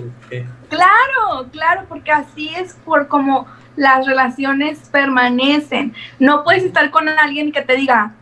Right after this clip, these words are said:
Speaker 2: "Ay, es que así soy, yo no soy romántico". "Ay, no,
Speaker 1: Ajá.
Speaker 2: es que, es que, ¿sabes qué? A mí no, no, quítate, hazte para allá, meme, a mí no me gusta que sean empalagosos".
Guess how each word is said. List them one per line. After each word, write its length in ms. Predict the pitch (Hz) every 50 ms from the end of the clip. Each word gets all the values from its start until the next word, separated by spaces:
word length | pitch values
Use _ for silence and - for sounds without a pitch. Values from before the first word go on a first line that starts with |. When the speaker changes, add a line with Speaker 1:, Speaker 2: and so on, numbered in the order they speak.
| _ _ _ _ _ _ - _ - - _
Speaker 2:
"Ay, 240 | - 359 370 359 370
es 80 | 370 -
que 80 | - 381
así 160 | 403 381 370
soy, 280 | 359 - 349 320 285 240
yo 100 | 370 392
no 80 | 427
soy 140 | 427 415 359 339
romántico". 540 | 320 294 294 311 285 - - - - 220 214 - - _ _ _ - - _ _ - - _ _ - _ - - -
"Ay, 220 | 349 392 403 403
no, 160 | 415 392 392
Speaker 1:
Ajá. 100 | 392 392
Speaker 2:
es 80 | 381 -
que, 120 | - 403 403 415 403 392 370 349 - - 311
es 80 | - -
que, 100 | 381 370
¿sabes 180 | 415 403 415 -
qué? 60 | 392
A 60 | 392
mí 100 | 381 381 392
no, 80 | 392 - - -
no, 180 | 320 392 415 403
quítate, 360 | - 440 440 466 453 381 339
hazte 220 | 330 294 - 440 440
para 180 | - 466 440
allá, 220 | 392 339 359 370 359
meme, 240 | 359 339 320 311
a 60 | 302 294
mí 100 | 302 311
no 80 | 359
me 100 | 370 392
gusta 220 | 381 370 370 427 415
que 80 | 370 370
sean 120 | 359 359
empalagosos". 720 | 359 349 392 370 349 302 285 294 - 247 233 226 - -